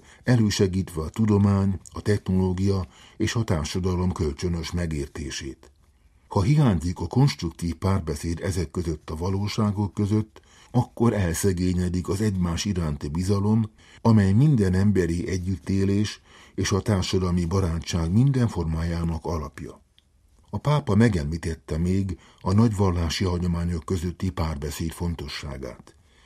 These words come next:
Évszázadok bölcsességükre segíthetnek ezekben a folyamatokban.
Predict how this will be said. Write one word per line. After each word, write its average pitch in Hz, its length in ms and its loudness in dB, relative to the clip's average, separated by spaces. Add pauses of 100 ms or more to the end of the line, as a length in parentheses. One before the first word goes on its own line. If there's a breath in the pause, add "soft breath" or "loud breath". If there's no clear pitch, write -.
(180 soft breath)
Évszázadok 85 760 0
bölcsességükre 98 960 0
segíthetnek 90 800 -2
ezekben 85 440 -2
a 82 80 -4
folyamatokban. 69 960 -6